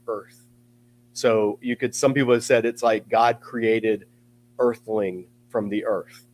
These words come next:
is how you could almost preserve the Hebrew wording of it. Uh, that, that's what I think is going on in the creation account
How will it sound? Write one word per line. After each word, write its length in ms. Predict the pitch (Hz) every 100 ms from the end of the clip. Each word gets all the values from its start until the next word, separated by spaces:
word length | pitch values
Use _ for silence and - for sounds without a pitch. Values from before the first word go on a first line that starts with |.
| _
is 120 | 98 104
how 100 | 104
you 200 | 104 104
could 200 | - -
almost 480 | 104 101 98 -
preserve 400 | 107 90 95 95 92
the 80 | 95
Hebrew 420 | 87 101 95 92 87 _ _ _ _
wording 480 | 98 98 101 92 85
of 180 | 80 -
it. 120 | - _ _ _ _ _ _ _ _ -
Uh, 280 | 104 98 - - _ _ -
that, 200 | 127 135 123
that's 320 | 143 160 -
what 240 | 151 139 120
I 160 | 120
think 260 | 113 117 110
is 120 | 104
going 340 | - 104 95
on 300 | 107 107 92 120 _ _ -
in 180 | 117 110
the 80 | 101
creation 680 | - 107 101 101 - 101 90
account 520 | - - 107 92